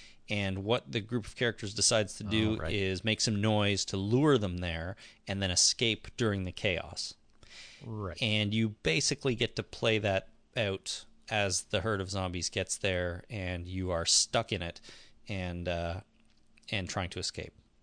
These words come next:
Speaker 2: Right. So, yeah, that's why I, I think I had problems remembering it, is because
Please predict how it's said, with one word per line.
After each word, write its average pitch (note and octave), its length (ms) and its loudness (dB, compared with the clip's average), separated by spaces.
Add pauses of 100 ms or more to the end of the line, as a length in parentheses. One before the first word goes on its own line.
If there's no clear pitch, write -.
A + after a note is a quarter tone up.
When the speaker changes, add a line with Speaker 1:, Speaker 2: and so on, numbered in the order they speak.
(320)
Speaker 2:
Right. A2+ 260 0
So, C3+ 460 8
yeah, C3+ 380 6
that's B2+ 320 4
why A#2 300 8
I, G#2 60 4 (400)
I A2 120 2
think A2+ 220 0
I G#2+ 40 6
had G#2 160 4
problems G#2 300 2
remembering G2+ 400 6
it, A2+ 80 6
is G#2+ 100 2
because G#2+ 480 2